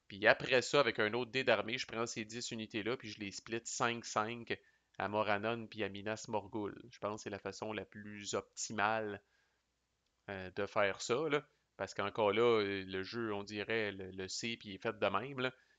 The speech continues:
Mais il y a cinq unités au départ à Moranon, cinq unités à Minas Morgul, puis il y a comme dix unités éparpillées comme ça. Fait qu'au total, ça fait vingt, puis vous pouvez les splitter dix dix. Fait que peut-être un petit, juste un petit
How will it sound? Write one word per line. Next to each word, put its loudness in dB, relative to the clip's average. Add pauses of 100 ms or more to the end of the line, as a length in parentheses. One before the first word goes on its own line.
(220)
Mais -6
il -8
y -2
a -4
cinq 0
unités -2
au 0
départ 6
à 6
Moranon, 0
cinq -2
unités -2
à 4
Minas -4
Morgul, -2
puis -6
il -2
y -2
a -2
comme -4 (160)
dix -6
unités -4
éparpillées -6
comme -2
ça. -2
Fait -6
qu'au -4
total, 6
ça -2
fait 2
vingt, 0
puis -14
vous -12
pouvez -10
les -10
splitter -10 (640)
dix -8
dix. -10
Fait -12
que -2
peut-être 10
un 6
petit, -4
juste -2
un 6
petit -8